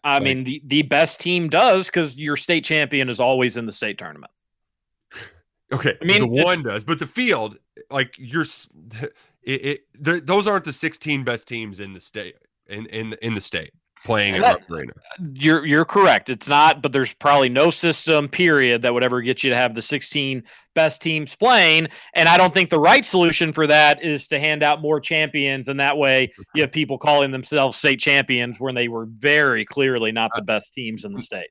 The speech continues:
Speaker 2: Not gonna lie, Terry, there was a, w-, one point this spring, I almost tried to, like, I was like, "Ooh, I've got a way to be able to do this, to get the sixteen best teams and not just,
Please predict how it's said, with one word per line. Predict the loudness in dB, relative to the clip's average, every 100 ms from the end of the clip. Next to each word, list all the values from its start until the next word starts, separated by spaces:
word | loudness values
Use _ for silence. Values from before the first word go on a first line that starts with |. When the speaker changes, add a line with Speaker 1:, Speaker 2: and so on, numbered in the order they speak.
| _
Speaker 2:
Not | -2 -2 -2
gonna | -6
lie, | -4 -4
Terry, | -2 -2 -2 -2
there | -4
was | -4 -6
a, | -8 -16
w-, | -14 -10 -10 -4
one | -4
point | -2 -2 -2
this | -6
spring, | -8 -8 -4 -4 -4
I | -6 -4
almost | -4 -4 -6 -6 -12 -16 -20
tried | -10 -6 -4 -4 -6
to, | -8 -8 -8 -12 -12
like, | -10
I | -8
was | -6
like, | -6 -6 -4 2
"Ooh, | 4 4 0
I've | -4 -2
got | -2 -2
a | -2
way | -2 -4
to | -6
be | -8 -6
able | -4 -4
to | -6
do | -2 -2 -4
this, | -10 -16
to | -12
get | -8 -6 -8
the | -12
sixteen | -10 -10 -12 -10 -4 -2 -4 -6 _ _ _ _
best | -2 -2 -4 -6
teams | -4 -4 -6 -10
and | -8 -6 -2
not | 0 0 -4
just, | -8 -8 -10 -20